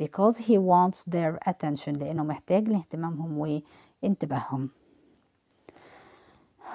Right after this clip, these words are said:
دي تمارين على اليونت. <clears throat> نحلها بسرعة كده. دي محادثة بتبقى استماع بالنسبة لطلاب المدارس. في الأزهر ما بتبقاش استماع، انت هتكملها لوحدك،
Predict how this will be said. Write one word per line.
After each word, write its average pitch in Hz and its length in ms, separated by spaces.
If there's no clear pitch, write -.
دي 240 180
تمارين 254 760
على 170 420
اليونت. 190 500
<clears throat> 190 480
نحلها 170 320
بسرعة 156 360
كده. 240 460
دي 269 240
محادثة 220 580
بتبقى 214 340
استماع 170 440
بالنسبة 156 400
لطلاب 151 560
المدارس. 180 540
في 277 100
الأزهر 214 560
ما 202 120
بتبقاش - 360
استماع، 202 560
انت 180 200
هتكملها 175 720
لوحدك، 190 480